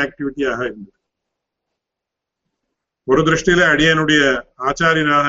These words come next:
இருக்கக்கூடிய ஸ்ரீ கொத்திமங்கலம் வரதாச்சாரிய சுவாமியினுடைய ஆச்சாரியன் அபினவ ரங்கநாத பரிகார சுவாமி, அவர் என்ன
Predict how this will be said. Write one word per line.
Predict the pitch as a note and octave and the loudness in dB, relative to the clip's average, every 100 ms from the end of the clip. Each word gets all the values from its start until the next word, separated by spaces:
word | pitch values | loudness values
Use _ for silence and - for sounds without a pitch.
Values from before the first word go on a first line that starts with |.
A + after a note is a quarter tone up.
| C#3+ | -2
இருக்கக்கூடிய | C3 C#3 C#3+ C#3 C#3 E3 _ _ | -6 -8 -4 0 0 -2 _ _
ஸ்ரீ | C#3 C#3 C#3 C#3 | -6 -2 0 0
கொத்திமங்கலம் | C#3 C3+ D#3 D3+ C#3+ C3+ | -4 -4 -4 -2 -2 -2
வரதாச்சாரிய | C3 D3+ D3+ C#3+ C#3 | -2 -4 -2 -2 -2
சுவாமியினுடைய | C#3 C#3 C#3+ C#3+ C#3 D3 C3+ | -4 -4 -2 -2 -2 -2 -2
ஆச்சாரியன் | C3+ C#3+ C#3+ C#3 | -2 -6 -6 -6
அபினவ | C3+ D#3 D#3+ C#3 | -4 -2 -2 -2
ரங்கநாத | C#3 D3 D3+ C#3+ | -4 -2 -2 -4
பரிகார | B2+ C3 C3+ C3 - | -10 -8 -4 -4 -6
சுவாமி, | A#2 A2+ A2 G2+ _ _ _ _ _ _ _ _ _ _ _ F3 _ _ _ _ _ _ _ - | -14 -12 -14 -18 _ _ _ _ _ _ _ _ _ _ _ _ _ _ _ _ _ _ _ -6
அவர் | C3 D3 | 0 2
என்ன | D3+ | 2